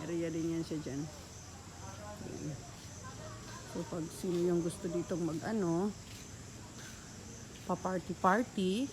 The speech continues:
mayroon siya dito. Ayan.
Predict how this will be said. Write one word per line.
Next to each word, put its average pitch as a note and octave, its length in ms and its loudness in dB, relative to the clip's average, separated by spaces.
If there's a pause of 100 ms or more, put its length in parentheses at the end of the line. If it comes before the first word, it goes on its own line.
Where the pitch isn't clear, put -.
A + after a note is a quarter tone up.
(640)
mayroon G3 320 8
siya F#3 160 6
dito. D3+ 480 4 (960)
Ayan. - 280 -2